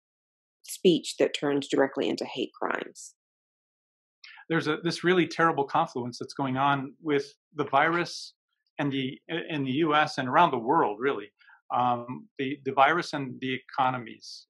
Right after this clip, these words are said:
Speaker 2: um, basically the bottom's falling out of all these economies. And the fact that, you know, most of the vulnerable populations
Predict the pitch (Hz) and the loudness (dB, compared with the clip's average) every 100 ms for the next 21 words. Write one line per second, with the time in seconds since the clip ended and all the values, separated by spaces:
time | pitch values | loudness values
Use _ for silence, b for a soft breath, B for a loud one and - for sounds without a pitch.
0 | 123 120 117 131 127 - 127 113 113 117 | -8 -6 -8 -8 -8 -6 -10 -6 -2 -2
1 | 113 - - 113 113 110 104 110 110 104 | -4 -10 -8 -8 -8 -10 -8 -8 -8 -14
2 | - - 107 104 110 - _ b b b | -14 -10 -10 -12 -20 -20 _ b b b
3 | - 127 131 - 135 135 139 123 120 _ | -8 -6 -2 4 4 2 -4 -4 -6 _
4 | - 139 117 117 _ 139 143 139 - 143 | -10 -6 -6 -8 _ -4 -2 -2 -4 -2
5 | 139 135 - - 127 135 120 120 123 - | 0 -2 -4 -2 -2 -2 -4 0 -2 -2
6 | 123 123 156 151 165 156 151 | -6 -4 -4 -4 -4 -4 -4